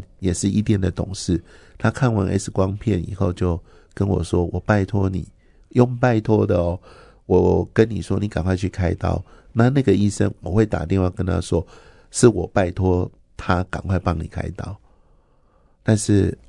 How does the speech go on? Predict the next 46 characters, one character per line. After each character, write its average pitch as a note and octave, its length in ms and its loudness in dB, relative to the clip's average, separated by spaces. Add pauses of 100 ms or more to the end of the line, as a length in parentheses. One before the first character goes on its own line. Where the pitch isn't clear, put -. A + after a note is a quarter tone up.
我 F#2+ 120 -2
当 G#2+ 280 2
时 F2+ 180 0
真 F#2+ 160 2
的 F#2 80 2
很 F2 160 -4
皮， - 320 -6
我 G2 100 0
觉 A#2 160 4
得 A#2+ 120 2
上 A#2+ 240 0
帝 G#2+ 100 -2
你 F2 80 -2
不 F2+ 140 -4
公 F2+ 240 0
平， - 180 -14 (560)
上 C3+ 180 2
帝 A#2 120 0
你 G2 100 2
为 A#2+ 160 4
什 - 140 -2
么 G2+ 100 -4 (100)
这 - 140 -2
么 A2 100 0
不 - 140 -6
公 A2+ 220 0
平 - 160 -8
的 E2 100 -4
待 F#2+ 300 -4
我， - 200 -12 (1120)
让 C#3 220 4
我 G2 140 4
在 A2 240 4
短 A2 280 0
短 G2+ 160 2
的 E2+ 80 2
时 F2+ 220 0
间 F#2 280 2 (520)
开 A2+ 160 2
了 F#2+ 140 2
这 F#2+ 140 0
么 F#2+ 140 -2
多 F#2 300 2 (100)
的 E2+ 140 -4
手 - 240 -8
术， - 280 0